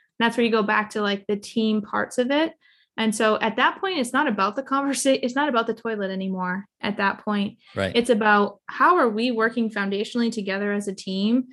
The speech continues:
Speaker 1: And, and are we meeting each other in the middle here? Are we going to be able to meet each other in the middle, right? So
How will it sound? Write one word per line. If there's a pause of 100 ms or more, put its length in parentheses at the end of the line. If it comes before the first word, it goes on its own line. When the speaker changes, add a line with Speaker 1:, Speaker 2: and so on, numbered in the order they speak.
(260)
Speaker 1:
And,
and
are
we
meeting
each
other
in
the
middle
here?
Are
we
going
to
be
able
to
meet
each
other
in
the
middle,
right?
So